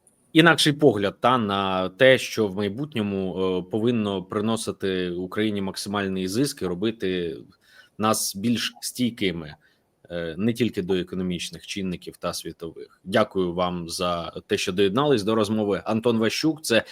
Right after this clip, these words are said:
директор напряму підприємництва, освіти та інновацій Ukraine Moldova American Enterprise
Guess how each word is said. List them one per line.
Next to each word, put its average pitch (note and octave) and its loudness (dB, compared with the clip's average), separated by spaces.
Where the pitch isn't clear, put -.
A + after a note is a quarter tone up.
директор B2+ 6
напряму A2+ 4
підприємництва, G#2 0
освіти G#2+ 0
та G2 0
інновацій G#2 4
Ukraine G#2 0
Moldova F#2+ 0
American F#2+ -2
Enterprise F2 -4